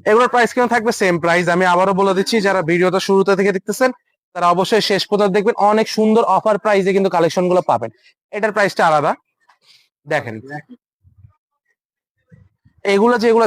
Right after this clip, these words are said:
দেখাচ্ছি, এগুলোর প্রাইসটা আলাদা। দেখেন, সালোয়ার কাজ করা। আরেকটা চিকেন কারি যেটা আমাদের আছে, ওটার প্রাইসটাও আলাদা থাকবে। তো আমি শুরুতেই বলে দিচ্ছি, দুটো প্রাইস রেঞ্জের ভিডিও থাকবে, অবশ্যই আপনারা শেষ পর্যন্ত দেখবেন। এই যে দেখেন, নিচের লেসটা ভাই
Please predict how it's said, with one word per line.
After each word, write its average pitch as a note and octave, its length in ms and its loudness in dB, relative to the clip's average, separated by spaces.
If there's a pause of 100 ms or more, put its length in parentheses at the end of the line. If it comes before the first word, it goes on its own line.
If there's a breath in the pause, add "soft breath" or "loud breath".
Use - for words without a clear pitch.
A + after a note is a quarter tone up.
দেখাচ্ছি, F#3+ 300 -2 (100)
এগুলোর G#3 240 2
প্রাইসটা G3 360 0
আলাদা। C#3 200 0 (100)
দেখেন, D3 220 -4 (840)
সালোয়ার F3 380 0
কাজ E3+ 120 0 (100)
করা। G#3 140 2 (140)
আরেকটা G#3 300 0
চিকেন A3+ 240 0
কারি A3 180 2
যেটা G3+ 180 0
আমাদের F3 260 0
আছে, D3+ 220 -2
ওটার F#3+ 200 0
প্রাইসটাও F3+ 400 0
আলাদা C#3+ 240 0
থাকবে। D#3 200 -2 (340 loud breath)
তো F3+ 40 0 (160)
আমি F3+ 180 0
শুরুতেই B3 340 0
বলে A3+ 160 2
দিচ্ছি, G#3+ 220 -2
দুটো G3+ 200 0
প্রাইস G3+ 240 0
রেঞ্জের G3 260 2
ভিডিও F3 240 2
থাকবে, D#3 200 -2 (400 loud breath)
অবশ্যই G#3 400 0
আপনারা A3+ 200 0 (100)
শেষ G#3 180 0
পর্যন্ত G3 300 2
দেখবেন। A#2 280 -4 (1200)
এই D3 80 -4
যে C#3+ 140 0
দেখেন, E3+ 280 0
নিচের A#3 260 2
লেসটা A3 340 2
ভাই G#3 80 4